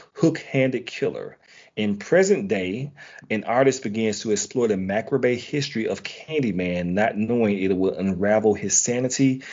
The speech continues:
and unleash a terrifying wave of violence that puts him on a conclusion, on a collision course with destiny.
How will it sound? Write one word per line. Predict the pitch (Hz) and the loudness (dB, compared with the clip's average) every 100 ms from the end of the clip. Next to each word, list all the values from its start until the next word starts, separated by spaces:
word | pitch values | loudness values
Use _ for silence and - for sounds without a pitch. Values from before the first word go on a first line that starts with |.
| - - - | -14 -10 -2
and | 107 | 0
unleash | 101 98 113 120 | 2 2 2 0
a | - 107 | -2 -4
terrifying | - 120 120 117 123 113 117 110 | -4 0 2 2 2 2 2 4
wave | 104 101 98 | 4 4 4
of | 95 90 | 2 2
violence | 101 98 92 87 | 0 2 0 -2
that | 87 85 | -4 -4
puts | - 110 110 | -4 -2 -2
him | 110 | -2
on | 98 | -2
a | 95 | -2
conclusion, | - - - 113 110 113 - 98 | -6 -12 -6 -4 -4 -6 -2 0
on | 92 | 0
a | 95 | 0
collision | 101 101 107 107 | 0 2 2 2
course | 104 107 104 - | 0 0 0 0
with | 95 90 | -2 2
destiny. | 101 - - - 50 | 2 2 -4 -10 -16